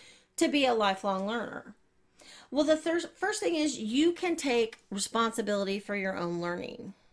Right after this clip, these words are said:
Take responsibility for your own learning. I used to be asked to put together my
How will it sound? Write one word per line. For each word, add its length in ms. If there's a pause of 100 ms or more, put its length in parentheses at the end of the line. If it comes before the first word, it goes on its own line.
(800)
Take 220
responsibility 720
for 160
your 180
own 200
learning. 400 (840)
I 180
used 320
to 60
be 200
asked 360
to 60
put 180
together 320
my 260